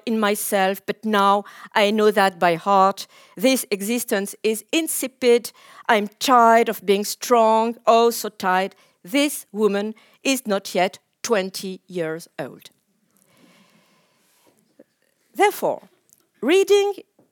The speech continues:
these diaries of youth today should encourage the researchers on aging to investigate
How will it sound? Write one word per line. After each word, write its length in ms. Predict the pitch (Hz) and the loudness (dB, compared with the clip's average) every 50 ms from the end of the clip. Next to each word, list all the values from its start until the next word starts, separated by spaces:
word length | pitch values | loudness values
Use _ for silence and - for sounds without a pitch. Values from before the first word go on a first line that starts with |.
| _ _ | _ _
these 300 | 208 240 330 359 349 269 | -4 -2 0 0 0 0
diaries 580 | 262 294 285 254 214 180 170 160 160 - - - - | 2 2 4 4 2 0 -2 -4 -6 -10 -14 -14 -14
of 120 | 208 - - | -12 -10 -10
youth 360 | 147 - - - - - _ _ _ _ _ _ _ _ _ _ _ _ _ _ _ _ _ - | -10 -10 -12 -16 -20 -20 _ _ _ _ _ _ _ _ _ _ _ _ _ _ _ _ _ -8
today 380 | - 254 185 170 131 - - _ _ _ _ _ - _ _ _ | -6 -4 -2 -2 -4 -4 -8 _ _ _ _ _ -20 _ _ _
should 340 | - - - 330 339 285 - - - | -14 -10 -6 -4 -4 -6 -6 -2 -2
encourage 840 | 269 302 311 269 - _ - 339 339 262 170 147 - - - - - - | 0 0 0 -4 -10 _ -4 -2 -2 0 -2 -4 -6 -10 -12 -12 -12 -8
the 160 | 196 208 202 | -6 -6 -4
researchers 720 | 214 214 - - 269 233 180 175 - - 196 180 190 - - | -4 -6 -4 -2 -2 -2 -2 -2 -4 -8 -12 -12 -12 -12 -10
on 140 | - 190 214 | -8 -6 -4
aging 440 | 247 277 226 - 185 170 175 - - _ _ - | -4 -4 -6 -6 -10 -10 -12 -14 -16 _ _ -12
to 160 | - 294 - - | -10 -10 -8 -6
investigate 960 | 302 302 285 233 240 330 339 - - 262 196 190 175 170 165 190 - - - | -6 -6 -6 -4 -4 -6 -6 -6 -10 -10 -6 -4 -4 -4 -6 -8 -12 -16 -18